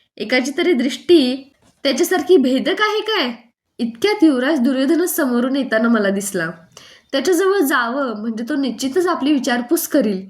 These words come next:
या कल्पनेनं मी त्याच्या दिशेनं चालू लागलो. त्याच्याजवळ गेलोही, पण तो युवराज दुर्योधन नव्हता. त्याच्यात नि दुर्योधनात किती विलक्षण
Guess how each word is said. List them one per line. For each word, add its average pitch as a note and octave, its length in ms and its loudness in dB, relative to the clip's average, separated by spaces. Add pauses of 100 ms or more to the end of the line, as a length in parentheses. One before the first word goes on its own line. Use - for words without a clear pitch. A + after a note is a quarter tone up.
या A#3 100 0
कल्पनेनं B3+ 600 0
मी A#3+ 140 0
त्याच्या A#3+ 280 -2
दिशेनं C4 380 2
चालू A3 340 -2
लागलो. F3+ 360 -6 (600)
त्याच्याजवळ D#4 520 2
गेलोही, C4+ 760 -2 (320)
पण D4+ 180 2
तो G4 40 4
युवराज D4+ 400 4
दुर्योधन B3+ 520 -2
नव्हता. F#3+ 420 -2 (440)
त्याच्यात C#4 560 -4
नि F#4 120 0
दुर्योधनात E4+ 560 -2
किती A4 340 4
विलक्षण E4+ 540 4